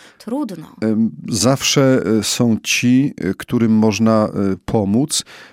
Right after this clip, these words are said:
Speaker 2: e, chociaż jałmużna chyba, e, w tym takim programie wielkopostnym modlitwa, post, jałmużna jest najtrudniejsza,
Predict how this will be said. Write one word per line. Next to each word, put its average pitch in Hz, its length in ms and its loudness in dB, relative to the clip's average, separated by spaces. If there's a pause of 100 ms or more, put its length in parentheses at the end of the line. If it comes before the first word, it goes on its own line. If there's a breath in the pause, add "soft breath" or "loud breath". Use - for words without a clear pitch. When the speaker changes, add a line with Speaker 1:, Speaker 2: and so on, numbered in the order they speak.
(140 loud breath)
Speaker 2:
e, 107 240 2
chociaż 131 360 -2
jałmużna 131 420 2
chyba, 117 380 2
e, 104 220 0
w - 340 -14
tym 120 260 0 (360 loud breath)
takim 117 460 0 (180 loud breath)
programie 113 520 2
wielkopostnym 113 760 -2
modlitwa, 110 500 -2
post, 113 280 -4
jałmużna 113 480 0
jest 107 200 -2
najtrudniejsza, 117 960 0